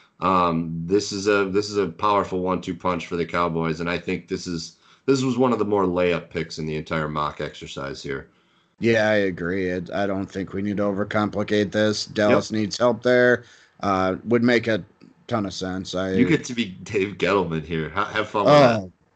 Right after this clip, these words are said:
Speaker 2: man, I might just <laughs> log off the pod, let you finish it up if I gotta be Dave Gettleman.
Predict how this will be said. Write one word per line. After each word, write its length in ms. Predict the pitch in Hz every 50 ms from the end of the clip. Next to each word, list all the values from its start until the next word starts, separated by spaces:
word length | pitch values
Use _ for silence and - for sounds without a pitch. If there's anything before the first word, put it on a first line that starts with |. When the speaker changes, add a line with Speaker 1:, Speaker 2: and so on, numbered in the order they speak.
| _ _ _ - -
Speaker 2:
man, 340 | 87 92 98 98 98 98 98
I 60 | 104
might 240 | 107 113 110 107 104
just 400 | - 104 104 - - - 170 -
<laughs> 40 | 117
log 300 | 117 117 113 110 113 110
off 240 | 117 113 113 113 -
the 80 | 104
pod, 400 | 98 - 110 113 113 113 113 110
let 260 | 107 113 117 110 - 107
you 60 | 110
finish 380 | - - 117 107 113 113 -
it 80 | 107 104
up 240 | 110 110 110 - 110
if 160 | 104 92 110
I 100 | 107 107
gotta 160 | 104 107 104
be 140 | 95 104 104
Dave 340 | 92 85 104 104 104 95 87
Gettleman. 560 | - 104 107 104 101 104 104 101 104 104 107